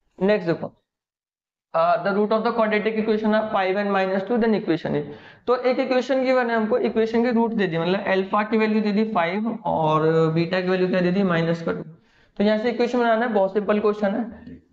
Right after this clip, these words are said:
तो alpha plus beta क्या हो जाएगा आपका, five plus minus two, plus माइनस क्या हो जाएगा, minus, तो फ़ाइव माइनस टू क्या हो जाएगा, थ्री, और alpha into बीटा हो जाएगा फ़ाइव टू जा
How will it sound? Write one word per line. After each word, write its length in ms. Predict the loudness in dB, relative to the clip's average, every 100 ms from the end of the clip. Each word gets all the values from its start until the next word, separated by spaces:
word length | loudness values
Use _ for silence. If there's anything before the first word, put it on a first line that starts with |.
| _
तो 80 | -4
alpha 540 | 0 0 0 0 0 0
plus 340 | -2 -6 -4
beta 420 | 0 0 2 0
क्या 200 | 0 0
हो 220 | 2 2
जाएगा 320 | 2 0 0 0
आपका, 300 | -2 -4 -4 -2
five 320 | -2 -2 -4 -2
plus 280 | 0 0 -2 -2
minus 360 | 0 2 0 -2
two, 100 | -2 -4 -10 -4
plus 220 | 0 0 2
माइनस 260 | 2 0
क्या 120 | 0
हो 60 | 0
जाएगा, 240 | 2 2
minus, 400 | 2 0 0 -2
तो 80 | -2
फ़ाइव 280 | 0 0 2
माइनस 300 | 0 0 -2
टू 100 | 0
क्या 100 | 2
हो 80 | 2
जाएगा, 220 | 2 0
थ्री, 320 | -2 -4 -4 -10 _ _ _ _ _ _ -2
और 400 | 2 4 2 0
alpha 540 | -2 -2 -2 -2 -2
into 360 | 2 2 2 2
बीटा 300 | 2 2 0
हो 100 | 2
जाएगा 520 | 0 0 -2 -6 -14 _ _ _ _ _ _ _ -4
फ़ाइव 340 | -2 -2 -2
टू 160 | 0 0
जा 180 | 0